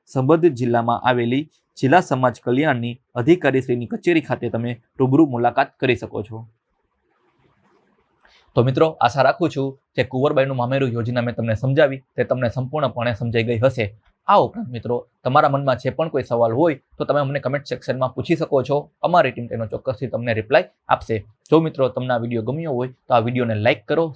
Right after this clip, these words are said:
શેર કરો અને અમારી ચેનલને સબસ્ક્રાઇબ કરો. મિત્રો આ ઉપરાંત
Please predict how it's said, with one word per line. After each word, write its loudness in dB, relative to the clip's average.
શેર 2
કરો 0
અને -6
અમારી 2
ચેનલને -4
સબસ્ક્રાઇબ -4
કરો. -4
મિત્રો 2
આ 6
ઉપરાંત 0